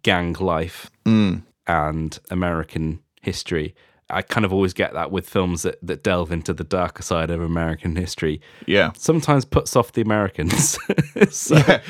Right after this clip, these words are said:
Speaker 2: I would say as well, like, in terms of tonally setting this film up for audience members, for those of,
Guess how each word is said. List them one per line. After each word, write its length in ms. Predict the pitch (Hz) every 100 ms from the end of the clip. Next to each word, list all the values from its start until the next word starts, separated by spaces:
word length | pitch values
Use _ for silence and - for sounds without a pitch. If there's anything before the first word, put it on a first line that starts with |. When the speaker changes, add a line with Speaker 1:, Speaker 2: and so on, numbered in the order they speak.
| 226 208 160
Speaker 2:
I 100 | 165
would 200 | 220 220
say 280 | - 170 156
as 160 | 117 104
well, 280 | 131 131 90
like, 380 | 85 87 80
in 120 | 87 90
terms 440 | 123 110 107 92
of 500 | 98 92 90 82 - -
tonally 680 | - - 117 120 98 85 85
setting 460 | - 85 - 87
this 140 | 82 85
film 400 | - 90 87 85
up 220 | 73 -
for 340 | - 82 78 -
audience 540 | 90 92 82 78 -
members, 480 | 78 76 76 76 - -
for 160 | 107
those 320 | 104 156 175
of, 160 | 147